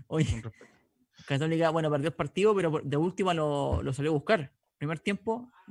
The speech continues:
Speaker 2: No,
Speaker 1: Son
Speaker 2: Católica
Speaker 1: más para,
Speaker 2: hizo,
Speaker 1: si queréis,
Speaker 2: lo hizo
Speaker 1: para
Speaker 2: bien, o sea, Católica estu-, estaba de local y salió a buscar el partido. Ahora que no haya salido, que San Pedro no haya metido en una.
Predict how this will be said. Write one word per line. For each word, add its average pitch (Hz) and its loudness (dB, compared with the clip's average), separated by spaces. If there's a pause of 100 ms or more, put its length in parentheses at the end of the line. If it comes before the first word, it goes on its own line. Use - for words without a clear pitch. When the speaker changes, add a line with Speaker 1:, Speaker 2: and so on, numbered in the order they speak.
(240)
Speaker 2:
No, 143 -4
Speaker 1:
Son 202 2
Speaker 2:
Católica 208 2
Speaker 1:
más 196 2
para, 208 6
Speaker 2:
hizo, 202 6
Speaker 1:
si 220 0
queréis, 202 -2
Speaker 2:
lo 202 -4
hizo 190 -4
Speaker 1:
para 185 -6
Speaker 2:
bien, 185 2
o 170 -2
sea, 156 2
Católica 165 -2
estu-, - -12
estaba 165 4
de 165 4
local 156 2
y 160 2
salió 156 2
a 156 4
buscar 147 2
el 135 0
partido. 147 -4
Ahora 135 2
que 120 -4
no 123 -4
haya 123 -2
salido, 127 -6
que 117 -6
San 104 -8
Pedro 117 -4
no 107 -2
haya 113 0
metido 107 0
en 107 2
una. 110 0